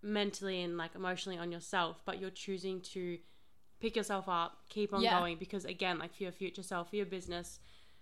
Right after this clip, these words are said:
Speaker 1: competing and that sort of stuff, you can't afford to be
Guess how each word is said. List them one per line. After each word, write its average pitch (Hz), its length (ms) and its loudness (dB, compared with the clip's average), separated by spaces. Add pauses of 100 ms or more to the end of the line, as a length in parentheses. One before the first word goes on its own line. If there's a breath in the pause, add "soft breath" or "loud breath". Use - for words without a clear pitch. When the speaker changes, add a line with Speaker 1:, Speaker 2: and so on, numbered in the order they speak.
(180 soft breath)
Speaker 1:
competing 214 480 4
and 185 80 2
that 185 140 2
sort 196 100 -2
of 190 60 -4
stuff, 180 220 -2
you 196 100 -2
can't 208 300 2
afford 185 400 -2
to 185 100 -4
be 170 400 -2